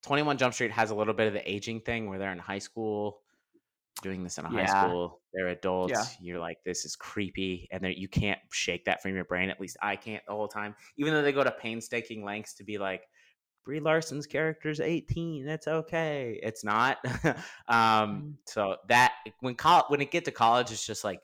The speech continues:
Speaker 1: "All right, there, I don't have the extra baggage," which may be why I like twenty-two more.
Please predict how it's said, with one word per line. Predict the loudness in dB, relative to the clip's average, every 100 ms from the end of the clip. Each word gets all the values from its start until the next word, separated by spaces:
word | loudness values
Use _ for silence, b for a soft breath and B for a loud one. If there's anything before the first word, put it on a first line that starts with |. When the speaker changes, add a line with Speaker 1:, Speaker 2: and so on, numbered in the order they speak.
| -10
Speaker 1:
"All | -10
right, | -10 -12
there, | -12 -4
I | -2
don't | -2
have | -2 -6
the | -8 -14
extra | -14 -10
baggage," | -6 -6 -8 -16
which | -10 -2
may | -2
be | -2
why | -4 -6
I |
like | -8 -14 -16
twenty-two | -14 -12 -12 -10
more. | -10 -12